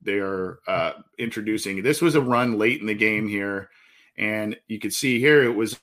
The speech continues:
an R P O, and we'll play it again here for you. This is out of shotgun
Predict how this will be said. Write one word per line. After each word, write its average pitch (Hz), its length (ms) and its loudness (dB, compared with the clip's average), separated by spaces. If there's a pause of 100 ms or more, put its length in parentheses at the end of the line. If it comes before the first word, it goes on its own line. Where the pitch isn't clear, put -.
an 110 120 -2
R 123 180 0
P 110 260 2
O, 120 420 4 (240)
and 107 100 -6
we'll 107 80 -2
play 110 280 0
it 107 40 0
again 104 280 -4
here 101 200 -4
for 98 240 -4
you. 98 220 -4 (1500)
This 143 400 2
is 135 420 4
out 113 180 0
of 104 100 0
shotgun 165 680 4